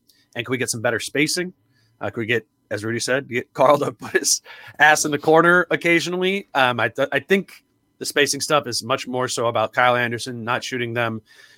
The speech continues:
Shake Milton not shoot, not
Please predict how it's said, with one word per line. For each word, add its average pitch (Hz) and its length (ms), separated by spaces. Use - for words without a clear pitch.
Shake - 300
Milton 117 540
not 120 340
shoot, - 260
not 120 220